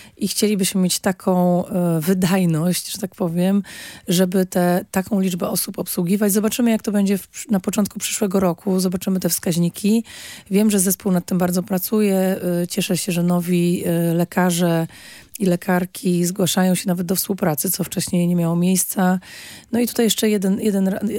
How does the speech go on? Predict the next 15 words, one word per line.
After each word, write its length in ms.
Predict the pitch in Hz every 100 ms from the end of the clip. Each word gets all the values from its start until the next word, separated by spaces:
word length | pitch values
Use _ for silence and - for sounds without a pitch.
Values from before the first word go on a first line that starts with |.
| -
jeszcze 300 | 196 - 190
raz, 240 | 185 196
no, 120 | 196
ogromny 500 | 185 190 185 180 185
ukłon 340 | - 185 196 180
dla 140 | 180
całego 320 | 175 190 180
zespołu, 560 | 175 170 - 170 170 175
imzonu 520 | 190 170 170 175 175
i 40 | 175
G 140 | 165
C 180 | - 180 170
S, 200 | 180 - - - - - -
no 100 | 196
bo, 120 | 196